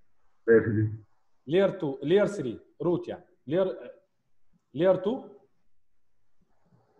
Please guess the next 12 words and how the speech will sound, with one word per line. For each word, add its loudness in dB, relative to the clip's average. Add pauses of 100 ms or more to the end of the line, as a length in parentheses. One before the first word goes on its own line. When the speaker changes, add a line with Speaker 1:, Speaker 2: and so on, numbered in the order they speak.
(880)
Speaker 2:
وعشرين -2
في -6
المية 2
ايه؟ -2
وعشرين -2
في -4
المية 0
ايه؟ -2 (880)
Speaker 1:
لاير -2
ثري. -16 (880)
Speaker 2:
لاير 2
ثري. -6